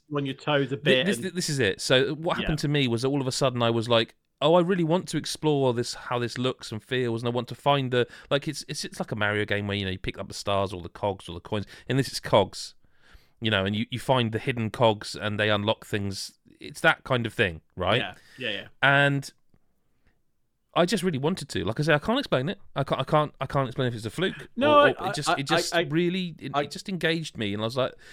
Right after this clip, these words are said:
Speaker 2: and then it's got
Speaker 1: Yeah.
Speaker 2: all the mini game stuff, and it's got one of the best mini games. Like, it's got, um, I don't know if you've, if you've ever heard of it. It's called Samurai Kirby,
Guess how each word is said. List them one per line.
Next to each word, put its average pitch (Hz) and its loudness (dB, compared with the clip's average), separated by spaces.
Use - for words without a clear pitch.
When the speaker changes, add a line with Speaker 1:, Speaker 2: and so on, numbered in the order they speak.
Speaker 2:
and 196 4
then 262 6
it's - -2
got 269 0
Speaker 1:
Yeah. - -4
Speaker 2:
all 214 -2
the 185 0
mini 185 2
game 107 2
stuff, - -2
and 107 -4
it's 110 -6
got 190 -6
one 156 0
of 113 -2
the 104 -4
best - -2
mini 101 -2
games. 92 -6
Like, - -6
it's - -8
got, 147 0
um, 110 0
I 127 -2
don't 120 -4
know 123 -4
if - -10
you've, 107 -10
if - -12
you've 101 -8
ever 98 -4
heard 120 2
of 113 -2
it. 104 -4
It's - -10
called 110 -8
Samurai 110 -2
Kirby, - -12